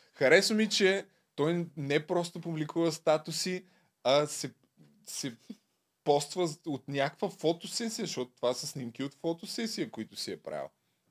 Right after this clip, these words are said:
Добре, ето го. Ето, а, той е просто е друг пост. Тридесети юни, една минута по-късно.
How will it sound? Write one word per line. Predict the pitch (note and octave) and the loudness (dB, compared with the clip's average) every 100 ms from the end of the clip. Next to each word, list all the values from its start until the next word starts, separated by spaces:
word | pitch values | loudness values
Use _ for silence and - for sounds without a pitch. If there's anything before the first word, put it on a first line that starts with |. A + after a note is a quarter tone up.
| _ _ _ _ _ _ _ _ | _ _ _ _ _ _ _ _
Добре, | G2+ A#2+ B2+ A2 _ _ _ _ - | -6 2 2 0 _ _ _ _ 4
ето | D3+ D#3 C3+ | 4 4 -6
го. | G#2 - _ _ | -8 -10 _ _
Ето, | - C#3+ D3+ B2+ | 4 4 4 2
а, | A#2 C#3 C#3 | 4 4 2
той | C#3+ D3 | -2 -2
е | |
просто | - C#3+ - C#3+ | -2 -6 -4 -8
е | |
друг | A#2 C#3+ | -6 -8
пост. | - B2+ - _ _ _ _ _ - | -4 -4 -4 _ _ _ _ _ -2
Тридесети | E3+ F3+ F3 F3+ | 0 0 -2 -2
юни, | E3 A2+ - _ - | -2 -2 -8 _ -2
една | A#2+ A#2+ C3+ | -2 2 2
минута | D#3+ E3+ E3+ D3+ | 2 0 -2 0
по-късно. | C#3+ - A2 - F#2 | 0 2 -2 -2 -10